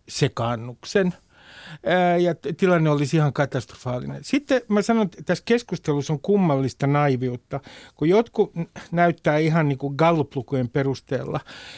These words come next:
että jos Suomen johto menee nato-jäsenyyden ta-, ö, taakse, niin kansa seuraa. No se oli vanhassa maailmassa. Se on mun mielestä,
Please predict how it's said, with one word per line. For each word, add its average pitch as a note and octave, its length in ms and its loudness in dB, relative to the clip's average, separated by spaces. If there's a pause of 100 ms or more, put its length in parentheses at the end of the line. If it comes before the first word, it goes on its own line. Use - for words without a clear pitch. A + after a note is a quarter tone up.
(200)
että D3+ 520 0
jos E3 260 0
Suomen G3+ 400 4
johto F#3 380 4
menee C3 300 4
nato-jäsenyyden B2+ 840 0
ta-, C#3+ 300 -2
ö, E3 380 -2 (140)
taakse, D3 380 2
niin C3 200 0
kansa E3 400 2
seuraa. C3 600 -2 (500)
No D#3 80 0
se G3 100 0
oli G3+ 260 4
vanhassa C#3+ 600 2
maailmassa. - 760 -6 (580)
Se - 180 2
on B3 80 6
mun G#3+ 220 6
mielestä, F3 340 0